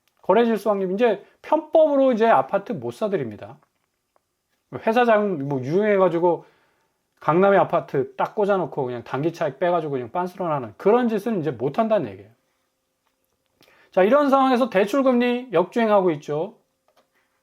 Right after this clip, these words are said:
기준금리는 이 퍼센트인데 주담대는 육 퍼센트예요.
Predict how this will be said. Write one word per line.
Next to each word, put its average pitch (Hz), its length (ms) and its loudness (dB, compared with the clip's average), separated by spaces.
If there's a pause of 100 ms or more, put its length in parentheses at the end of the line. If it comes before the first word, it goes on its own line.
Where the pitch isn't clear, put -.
(1160)
기준금리는 269 640 4
이 220 100 0
퍼센트인데 226 600 0
주담대는 220 760 0
육 180 180 -8
퍼센트예요. 147 560 -2